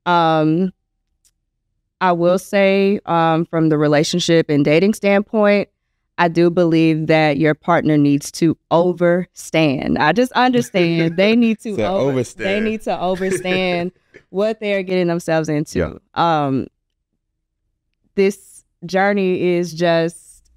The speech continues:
Speaker 1: it's not, it's not typical. It's not typical for, you know, your average person. Like, what we're doing is not average at all.
Speaker 2: Mm-hmm.
Speaker 1: Um, and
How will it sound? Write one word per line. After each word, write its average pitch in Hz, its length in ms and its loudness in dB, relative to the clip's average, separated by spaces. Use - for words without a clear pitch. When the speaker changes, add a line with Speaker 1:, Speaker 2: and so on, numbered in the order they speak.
Speaker 1:
it's 247 200 -4
not, 254 480 0
it's 226 180 -2
not 220 220 -2
typical. 165 640 -4
It's 190 200 -2
not 180 220 0
typical 175 460 -2
for, 175 560 -2
you 175 120 -2
know, 151 460 0
your 160 300 0
average 147 640 -2
person. 151 560 -2
Like, 147 180 -2
what 196 200 0
we're 196 120 -2
doing 180 380 0
is 165 460 -2
not 156 440 -2
average 143 340 -2
at 151 100 0
all. 147 260 -2
Speaker 2:
Mm-hmm. 90 340 -2
Speaker 1:
Um, 156 520 -2
and 156 600 0